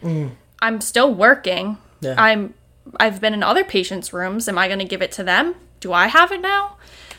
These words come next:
Speaker 2: So it's kind of like, in that situation, you're thrown into the chaos, pretty much. Um, and then from there, obviously, I worked a few more nights, and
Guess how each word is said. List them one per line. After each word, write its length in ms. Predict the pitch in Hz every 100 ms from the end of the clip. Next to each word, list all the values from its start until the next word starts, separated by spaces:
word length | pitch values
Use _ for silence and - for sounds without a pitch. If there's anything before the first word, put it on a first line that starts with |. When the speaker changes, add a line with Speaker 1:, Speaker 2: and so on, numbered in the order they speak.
| -
Speaker 2:
So 280 | - 277 262
it's 180 | 262
kind 220 | - 294 311
of 100 | 285
like, 420 | 285 240 214 - - _ _ _ _ _ _ _ - -
in 120 | 254
that 140 | 233 -
situation, 840 | 240 226 214 208 208 226 214 202 - _ _
you're 220 | - 214
thrown 380 | 214 - 233 220
into 160 | 214 196
the 80 | -
chaos, 460 | - 202 - -
pretty 240 | - 214 196
much. 460 | 170 - - - _ - - _ _ -
Um, 260 | 202 180
and 100 | 185
then 140 | 185 190
from 260 | 208 202
there, 640 | 202 202 202 196 196 - - -
obviously, 440 | 202 196 - 196
I 60 | 190
worked 420 | 190 185 - - - - -
a 60 |
few 180 | 208 208
more 200 | 202 190
nights, 500 | 185 180 185 - - -
and 560 | 185 180 170 185 190